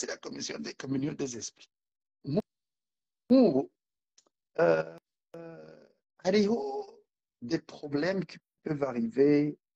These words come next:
des malchances qui peuvent arriver, bivanye n'abantu mwaryamanye, bro. Et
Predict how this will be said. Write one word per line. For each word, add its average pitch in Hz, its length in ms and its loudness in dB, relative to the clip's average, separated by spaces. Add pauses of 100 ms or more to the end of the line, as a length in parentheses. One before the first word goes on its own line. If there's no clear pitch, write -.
des 127 180 -6
malchances 147 720 -4
qui - 120 -16
peuvent 139 220 -2
arriver, 120 540 0 (260)
bivanye 175 380 0
n'abantu 113 380 -4
mwaryamanye, 101 680 -12
bro. - 180 -18 (600)
Et 120 220 -8